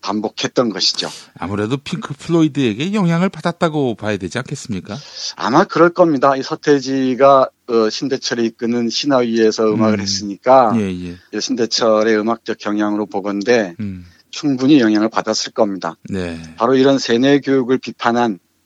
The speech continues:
Speaker 1: 어, 음악들이 상당히 많고요.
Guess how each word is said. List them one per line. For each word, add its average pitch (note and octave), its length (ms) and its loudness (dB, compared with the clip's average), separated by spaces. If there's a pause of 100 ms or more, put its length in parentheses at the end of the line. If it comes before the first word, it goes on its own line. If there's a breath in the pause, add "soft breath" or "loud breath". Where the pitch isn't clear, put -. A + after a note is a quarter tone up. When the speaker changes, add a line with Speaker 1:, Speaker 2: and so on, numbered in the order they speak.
(300)
Speaker 1:
어, G2+ 600 -4 (540)
음악들이 B2+ 1080 2
상당히 E3 480 2
많고요. G2+ 500 -2